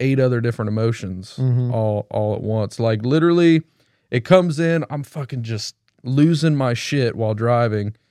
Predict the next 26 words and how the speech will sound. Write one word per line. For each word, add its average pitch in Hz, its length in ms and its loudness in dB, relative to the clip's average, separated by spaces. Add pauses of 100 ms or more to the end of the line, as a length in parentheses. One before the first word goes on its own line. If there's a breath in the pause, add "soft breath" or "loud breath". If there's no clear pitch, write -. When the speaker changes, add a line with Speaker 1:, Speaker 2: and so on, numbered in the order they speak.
(360)
Speaker 1:
and 117 840 0
then 147 640 2
it 120 200 -4
cuts 165 340 0
out 143 360 2
and 110 100 -4
the 104 60 -6
clean 127 300 -2
vocals 113 460 -2
kicked 107 300 -8
in, 104 360 -4 (640)
and 113 140 2
I 127 160 0
almost 120 680 0
had 120 200 0
a 107 60 -4
tear 110 460 -2
squeeze 110 460 -4
out. 113 220 0
I - 40 -4
was 110 180 -6
like, 110 260 -8
"This 131 200 -8
is 131 120 -8
fucking 127 680 -4
beautiful." 110 580 -4